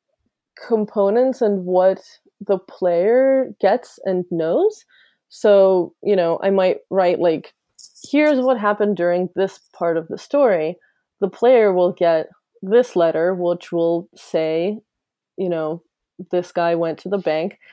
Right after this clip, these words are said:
and then he will also get an article that's talking about this, and that's gonna be a clue for this thing later in the future.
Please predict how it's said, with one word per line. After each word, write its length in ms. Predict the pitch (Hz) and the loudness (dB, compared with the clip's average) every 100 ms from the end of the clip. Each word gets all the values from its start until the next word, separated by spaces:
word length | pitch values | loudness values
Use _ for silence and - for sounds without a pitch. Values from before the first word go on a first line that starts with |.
| _ _ - | _ _ -6
and 280 | 175 175 170 | -4 -2 0
then 460 | 180 175 175 170 - | 0 0 -2 -6 -8
he 180 | - 202 | -2 0
will 180 | 185 | 2
also 280 | 180 180 185 | 2 2 -2
get 240 | 170 165 165 | 0 0 -2
an 100 | 160 | -2
article 500 | 208 277 262 175 165 | 0 0 0 0 -2
that's 200 | 160 - | -4 -4
talking 320 | 170 170 165 | -6 -4 -4
about 280 | 165 165 - | -4 -4 0
this, 300 | 285 180 - | 0 0 -6
and 180 | 190 175 | -4 -2
that's 200 | 190 - | -4 -4
gonna 200 | 185 165 | -6 -4
be 160 | 170 | -2
a 80 | 160 | -4
clue 540 | 165 - 208 185 170 170 _ _ _ _ _ | -4 0 2 2 -2 -6 _ _ _ _ _
for 180 | - 180 | -4 -4
this 200 | 175 170 | -4 -6
thing 300 | - 175 170 | -4 -2 0
later 280 | 165 165 160 | -2 -2 -4
in 100 | 160 | -6
the 80 | 160 | -8
future. 500 | - 269 - - | -2 -2 -2 -6